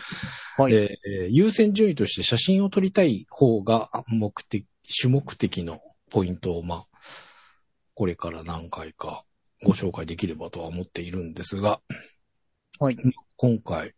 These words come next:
Speaker 2: 一つ目、一つ目というか一回目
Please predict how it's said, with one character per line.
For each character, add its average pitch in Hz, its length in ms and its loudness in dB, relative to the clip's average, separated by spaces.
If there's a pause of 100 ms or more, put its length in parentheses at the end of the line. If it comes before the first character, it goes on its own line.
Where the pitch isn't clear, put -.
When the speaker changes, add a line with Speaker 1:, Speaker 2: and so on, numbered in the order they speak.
(400)
Speaker 2:
一 - 220 -2
つ - 200 -8
目、 82 180 -8 (1400)
一 - 240 -10
つ - 100 -4
目 87 100 -2
と - 80 -14
い 92 40 -14
う - 20 -14
か 85 160 -8
一 101 160 -8
回 98 220 0
目 92 200 -2